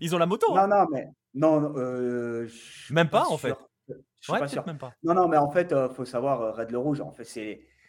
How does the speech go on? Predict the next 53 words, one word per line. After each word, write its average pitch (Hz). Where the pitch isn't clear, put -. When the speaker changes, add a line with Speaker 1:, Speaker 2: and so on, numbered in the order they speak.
Speaker 2:
voilà, 107
euh, 98
non, 147
Speaker 1:
C'est 131
la 101
Speaker 2:
parce -
Speaker 1:
Colombie, 165
Speaker 2:
que 135
c'est, 120
Speaker 1:
mec. 117
Speaker 2:
euh, 113
c'est 139
Bo-, 143
bah, 151
plus 147
que 180
ça, 170
c'est, -
Speaker 1:
<laughs> -
Speaker 2:
c'est -
Bogota, 147
et 135
en 123
fait, 156
euh, 123
t'as 120
une 120
inégalité 123
très 135
forte, -
et, 117
euh, 104
et, 113
euh, 107
évidemment, 135
c'est 147
pas, 131
euh, 110
tu -
vois, 127
c'est 120
pas, 117
euh, 101
des, 104
des 107
gens, 120
euh, 110
issus 110
des 120
quartiers 120
chics 147
où, 123
euh, 110